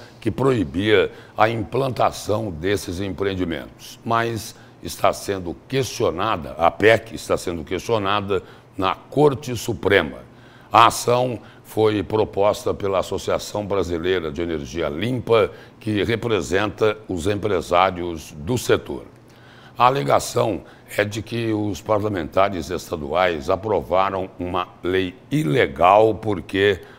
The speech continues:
não teriam competência para legislar sobre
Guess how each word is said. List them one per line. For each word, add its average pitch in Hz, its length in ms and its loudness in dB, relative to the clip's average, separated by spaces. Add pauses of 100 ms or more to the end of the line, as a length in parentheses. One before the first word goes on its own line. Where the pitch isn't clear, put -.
(140)
não 120 440 -2
teriam 92 640 -2
competência 101 1080 0 (280)
para 101 220 4
legislar 85 800 0
sobre 80 600 -8